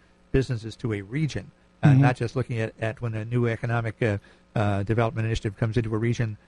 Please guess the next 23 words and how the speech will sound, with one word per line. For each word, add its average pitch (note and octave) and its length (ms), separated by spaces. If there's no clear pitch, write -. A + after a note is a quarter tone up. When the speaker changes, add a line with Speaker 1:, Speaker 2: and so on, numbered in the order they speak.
Speaker 1:
there's A#2 180
one B2+ 240
town, A#2+ 320
it's G#2 120
a A2 60
winner B2 260
because G#2+ 280
it G#2+ 100
gets A#2+ 200
a A#2 60
new A2 120
development, G#2+ 420
and A2 80
everyone A2 260
else A2+ 180
that A#2 160
competed A2+ 340
Speaker 2:
Mm-hmm. A#2 80
Speaker 1:
for G#2+ 140
it G#2+ 80
is A2+ 100
a G#2+ 60
loser. D3+ 300